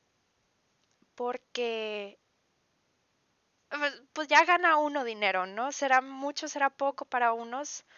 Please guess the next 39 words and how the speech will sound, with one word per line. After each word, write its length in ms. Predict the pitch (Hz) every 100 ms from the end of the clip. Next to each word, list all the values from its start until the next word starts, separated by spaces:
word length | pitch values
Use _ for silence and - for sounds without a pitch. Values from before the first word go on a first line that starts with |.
| - - - _ _ _
eh, 320 | 233 220 220 - _
pero 520 | 254 247 247 240 233 - _ _ _ _
se 240 | - 294
tiene 220 | 285 277
una 140 | 294 302
estabilidad 760 | - 285 269 254 226 208 190 _ _ _ _ _ _ _ _ _
con 180 | 254 233
eso 480 | 214 233 220 202 196 _ _
que 140 | 233
ganas. 420 | 208 190 185 185 - - _ _ _ - - - _ _ -
Sí, 240 | - 254
es 140 | 233
para 200 | - 262 262
personas 400 | 294 240 226 226
ya 100 | 226
mayores. 500 | 233 220 202 196 -
De 100 | 247
hecho, 160 | 226 254
tengo 240 | 311 311
compañeros 580 | 349 330 285 254 226 240
que 120 | 285
tienen 280 | 269 247 233
cincuenta 440 | 285 285 285 233
y 100 | 214
un 140 | 208 226
años, 320 | 196 202 202
así 200 | 214 226
que 260 | - 214 220 - -
si 180 | - 269
alguien 200 | 226 247
quiere 180 | 269 269
hacer 200 | 277 285
un 120 | 285
Dual 280 | 269 240 226
Ausbildung, 500 | 262 262 294 294 330
<laughs> 340 | 330 - 339 330
nunca 260 | 269 269
es 100 | 285
tarde. 360 | - 240 208